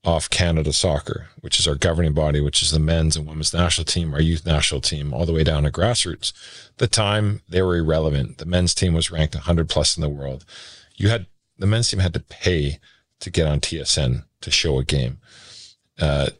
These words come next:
sponsors weren't even close to Canada Soccer. They weren't interested in the sport.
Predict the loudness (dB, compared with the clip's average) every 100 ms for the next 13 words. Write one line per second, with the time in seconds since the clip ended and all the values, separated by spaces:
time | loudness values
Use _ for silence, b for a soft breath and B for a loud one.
0 | _ -4 0 0 0 -2 -2 -2 -2 -6
1 | -12 -6 0 2 0 -2 0 0 2 0
2 | -2 -2 0 2 2 2 2 0 -4 -4
3 | -6 -4 -4 0 -2 -2